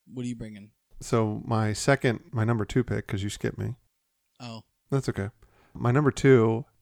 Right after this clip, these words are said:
Speaker 2: has to be Master G from Samurai.
Speaker 1: Yeah.
Speaker 2: Because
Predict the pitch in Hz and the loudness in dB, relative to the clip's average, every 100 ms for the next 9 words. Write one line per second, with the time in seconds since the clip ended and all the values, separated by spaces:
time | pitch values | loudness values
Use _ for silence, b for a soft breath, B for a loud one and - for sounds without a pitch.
0 | _ 104 160 - 214 131 127 139 117 101 | _ 0 0 2 0 4 2 2 -4 -2
1 | 110 117 123 - - 110 101 - 120 135 | -2 -2 -8 -18 -4 -4 -2 -2 2 2
2 | 147 175 - _ _ _ _ 101 95 95 | 2 0 -6 _ _ _ _ -20 -18 -20
3 | 101 - 123 127 120 113 - | -10 -4 4 6 6 2 -6